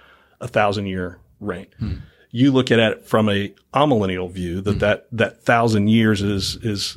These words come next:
Speaker 1: not a literal reign of Christ where he comes and establishes, uh, reign on earth, but he is reigning in his church and his people.
Speaker 2: Mm-hmm.
Speaker 1: I don't wanna speak for you,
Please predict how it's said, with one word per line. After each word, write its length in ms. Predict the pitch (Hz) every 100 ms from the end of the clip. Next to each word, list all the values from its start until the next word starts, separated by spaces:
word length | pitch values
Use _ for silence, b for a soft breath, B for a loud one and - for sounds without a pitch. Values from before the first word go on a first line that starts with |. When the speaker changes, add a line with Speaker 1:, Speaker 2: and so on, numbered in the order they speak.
| _
Speaker 1:
not 240 | 120 110 104
a 40 |
literal 640 | 107 117 135 135 117 104
reign 300 | 101 101 95
of 100 | 90
Christ 560 | - 104 95 - - - _
where 160 | 107 92
he 320 | 104 98 - _ _
comes 280 | - 113 95
and 120 | 95
establishes, 720 | 98 - 104 98 95 95 95 B B B B -
uh, 240 | 110 104 -
reign 260 | 113 110
on 100 | 101
earth, 160 | 110 -
but 120 | 113
he 140 | 127
is 120 | 117 98
reigning 460 | 101 107 104 101
in 100 | 101
his 160 | 98 -
church 340 | - 95 -
and 100 | 98
his 80 | 95
people. 480 | - 95 - 87 -
Speaker 2:
Mm-hmm. 220 | 123 92
Speaker 1:
I 40 | 98
don't 80 | 95
wanna 120 | 95
speak 220 | - -
for 180 | 117
you, 80 | 98